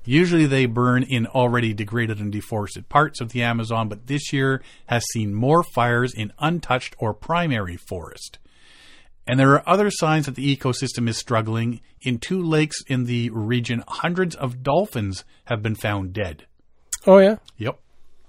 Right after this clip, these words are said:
Speaker 1: "It was just devastating," uh, says Doctor Miriam Mon-, uh, Marmontel from the Mamariwa Institute for Sustainability,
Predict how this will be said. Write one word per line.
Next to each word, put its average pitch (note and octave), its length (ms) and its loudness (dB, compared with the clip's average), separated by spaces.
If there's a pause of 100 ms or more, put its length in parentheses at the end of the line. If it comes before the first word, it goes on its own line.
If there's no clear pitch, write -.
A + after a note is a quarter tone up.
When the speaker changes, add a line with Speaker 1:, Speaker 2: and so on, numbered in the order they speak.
(340)
Speaker 1:
"It C#3 120 2
was C3+ 120 8
just E3 240 2
devastating," A#2+ 680 2 (420)
uh, G#2+ 160 0
says A2 220 -2
Doctor A#2+ 340 2
Miriam A#2 500 2
Mon-, A2 320 0 (240)
uh, A2 240 0
Marmontel A2+ 920 2 (420)
from B2 240 2
the A2 540 0 (120)
Mamariwa A#2+ 1300 2 (500)
Institute B2 600 0
for A#2 320 0
Sustainability, A2 1120 -2